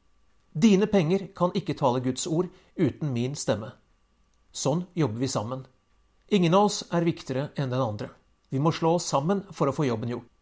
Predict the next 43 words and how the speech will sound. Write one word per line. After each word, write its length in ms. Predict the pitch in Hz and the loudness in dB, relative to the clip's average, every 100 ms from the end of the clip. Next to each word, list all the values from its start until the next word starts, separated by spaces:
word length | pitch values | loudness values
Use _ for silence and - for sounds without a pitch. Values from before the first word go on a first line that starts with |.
| _ _ _ | _ _ _
Har 80 | 143 | 0
du 80 | 135 | 2
lyst 320 | 139 - - | 0 -2 -6
til 160 | 147 - | -8 -4
å 80 | 143 | 0
være 240 | 143 139 | 2 2
med? 220 | 202 226 _ _ _ _ _ _ _ _ _ _ _ _ - | 0 -2 _ _ _ _ _ _ _ _ _ _ _ _ 0
Gå 80 | |
derfor 380 | 196 208 190 220 | 6 6 6 0
ut 300 | 180 175 190 - | 4 2 2 0
og 140 | 190 | 2
gjør 220 | 156 165 170 | 4 2 0
folkeslag 540 | 175 - 127 131 120 123 | -4 -4 -6 -2 -2 -2
til 100 | 139 | -4
disipler. 460 | 147 139 110 135 113 - _ _ _ | -4 -4 -4 -6 -8 -16 _ _ _
Døp 300 | 135 135 175 - | 0 4 4 2
dem 120 | 202 | -2
til 140 | 196 190 | 0 0
Faderens 800 | 208 170 131 170 185 - - - | 6 6 4 0 -2 -4 -8 -6
og 160 | 156 | -4
Sønnens 720 | 151 160 147 175 175 - - - | 0 0 2 0 -2 -4 -8 -6
og 140 | 139 | -4
Den 160 | 143 151 | -2 2
Hellige 240 | 180 143 | 2 4
Ånds 300 | 156 165 156 - | 0 0 -2 0
navn, 300 | 156 170 165 - _ - - | 0 0 -4 -10 _ -20 -12
og 140 | - 139 | -2 4
lær 160 | 143 147 | 6 6
dem 140 | 156 | 6
å 60 | 160 | 4
holde 220 | 160 156 - | 4 2 4
alt 300 | 196 196 - - | 4 2 -8 -6
det 140 | 151 151 | -2 0
jeg 100 | 147 | 2
har 140 | 120 131 | 0 -2
befalt 320 | 147 117 104 | -2 -2 -2
dere. 220 | 120 127 117 _ _ _ _ _ | -2 -2 -6 _ _ _ _ _
Og 160 | - 170 | -2 0
se, 220 | - 202 214 - _ _ | 2 2 2 -8 _ _
jeg 100 | 143 151 | 2 2
er 100 | 170 | 2
med 220 | 120 120 | 0 0
dere 160 | 151 | 0